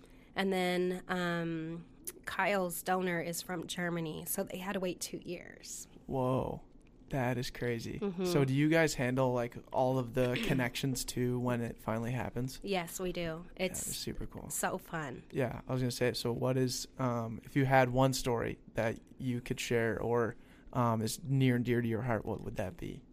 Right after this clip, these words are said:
Speaker 1: Oh my gosh, that's
Speaker 2: I know, that's a
Speaker 1: hard.
Speaker 2: very hard question.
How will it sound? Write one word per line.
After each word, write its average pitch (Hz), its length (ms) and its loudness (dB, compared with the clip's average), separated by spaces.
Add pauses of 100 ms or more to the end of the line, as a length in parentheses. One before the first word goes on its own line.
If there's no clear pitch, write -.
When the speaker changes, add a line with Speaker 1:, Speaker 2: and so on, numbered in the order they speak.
(800)
Speaker 1:
Oh 254 120 0
my 254 180 4
gosh, 220 480 4
that's - 340 -2 (220)
Speaker 2:
I 349 140 10
know, - 160 12
that's - 220 8
a 147 80 8
Speaker 1:
hard. 131 60 6
Speaker 2:
very 127 220 8
hard 113 260 2
question. 110 460 4